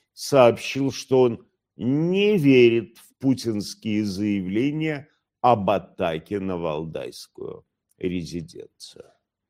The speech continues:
И, в общем, это ставит Путина, конечно, в положении просто такого обделавшегося лгунишки. Ведь Вова Путин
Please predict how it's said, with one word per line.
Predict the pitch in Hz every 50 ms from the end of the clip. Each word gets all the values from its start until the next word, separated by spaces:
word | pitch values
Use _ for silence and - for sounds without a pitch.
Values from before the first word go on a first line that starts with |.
| _ _ _ _ _ _ _ _ _ _ _ _ _ -
И, | 113 120 123 - - - - _ _ _ -
в | 101 104 117
общем, | 147 147 143 - 165 127 110
это | 110 107 - 139
ставит | - - - 123 110 113 123 120 - - _
Путина, | - 113 110 - 147 139 139 127
конечно, | - 98 92 92 98 120 131 - - - 117 101 85 - _ _ _ _ _ _
в | _ - - _ _
положении | 147 139 131 120 113 113 95 101 127 135 139 147 156 147 127
просто | 101 95 - 95 95 101 117 120 - - 139 131
такого | - 110 98 87 - 95 101 98 101 107 107
обделавшегося | 113 110 104 101 98 110 107 98 95 98 92 - - - 113 95 117 - - - 117 107 - _ _ _ _ _ _
лгунишки. | - 104 110 120 107 104 131 147 151 151 135 101 - - _ _ 76
Ведь | 62 67 - -
Вова | 90 101 104 101 95 95
Путин | 87 - _ - 98 104 98 - - 69 180 -